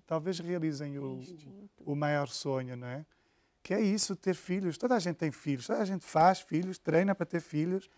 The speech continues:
Speaker 2: Nós
Speaker 1: E
Speaker 2: somos
Speaker 1: e
Speaker 2: cuidadores por
Speaker 1: e,
Speaker 2: natureza,
Speaker 1: e é,
Speaker 2: é natural.
Speaker 1: e eu fiquei, e eu fiquei construindo sonhos diferentes, sonhos com livros, mas,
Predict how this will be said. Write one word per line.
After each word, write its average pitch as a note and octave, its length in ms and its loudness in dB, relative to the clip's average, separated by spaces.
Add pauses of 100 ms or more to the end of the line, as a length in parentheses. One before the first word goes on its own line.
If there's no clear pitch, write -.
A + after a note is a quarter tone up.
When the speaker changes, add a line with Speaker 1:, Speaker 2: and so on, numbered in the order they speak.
(180)
Speaker 2:
Nós B3 220 -4
Speaker 1:
E C#4 60 4
Speaker 2:
somos C4 260 2
Speaker 1:
e F#3 60 -6
Speaker 2:
cuidadores G#3 680 -2
por F3 200 -14
Speaker 1:
e, G3+ 40 -10
Speaker 2:
natureza, F#3 520 -2
Speaker 1:
e F#3+ 120 2
é, G#3 440 2
Speaker 2:
é G#3+ 80 -8
natural. B3 600 -8
Speaker 1:
e F#3+ 80 0
eu A3+ 120 4
fiquei, A3 680 2 (380)
e F3+ 80 0
eu G3 80 4
fiquei G3+ 260 -2
construindo F#3 640 -4
sonhos D#3 720 0
diferentes, C#3 1000 -4 (500)
sonhos D3+ 540 -2
com D3+ 260 -4
livros, C3 800 -6
mas, C#3 380 -10